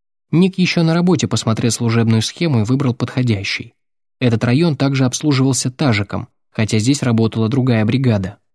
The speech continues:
Так что все необходимые схемы нашлись на служебном терминале компании. Но присоединять терминалы непосредственно к узлу Ник не рискнул. Ну его к шутам.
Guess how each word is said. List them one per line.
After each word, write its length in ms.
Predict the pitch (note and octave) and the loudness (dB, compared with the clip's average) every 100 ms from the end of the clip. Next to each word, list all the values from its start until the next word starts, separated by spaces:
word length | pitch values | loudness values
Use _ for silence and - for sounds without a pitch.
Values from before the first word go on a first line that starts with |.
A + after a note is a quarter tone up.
| _ _ - | _ _ 0
Так 140 | B2+ | 0
что 140 | - D3 | 0 -2
все 200 | - E3+ | 2 2
необходимые 600 | C#3+ - C3+ C#3+ C#3+ B2+ | 2 2 2 4 4 4
схемы 380 | - E3+ D#3+ | 0 0 2
нашлись 380 | B2 A2+ - D3+ | 2 2 -2 0
на 80 | A#2+ | -2
служебном 460 | - A2+ A#2+ C3 B2 | 0 2 4 4 2
терминале 500 | A#2+ A2+ G#2 G2 G2 | 2 2 2 0 0
компании. 640 | A2 A2 A2 G2 F#2+ - _ _ _ | 0 0 0 -2 -6 -12 _ _ _
Но 100 | A#2+ | -2
присоединять 600 | A#2+ E3+ - E3+ F3+ F#3+ C#3 | 0 0 0 2 4 2 2
терминалы 540 | D3 D3+ D#3 E3 D3+ | 0 2 2 2 2
непосредственно 640 | C3+ C3 B2 D3+ - B2+ A#2+ | 2 0 0 -2 0 0 0
к 100 | C#3 | 0
узлу 280 | C3 D#3+ | 2 2
Ник 280 | D3+ A2 - | 4 2 2
не 100 | A2 | 2
рискнул. 480 | A#2 - A#2 G2+ F2+ _ _ _ _ | 2 0 0 0 -2 _ _ _ _
Ну 120 | D#3 F3+ | 0 2
его 200 | G#2 G2 | 2 -2
к 60 | |
шутам. 480 | - A2 G2+ F#2 F#2 | -4 -2 0 -2 -6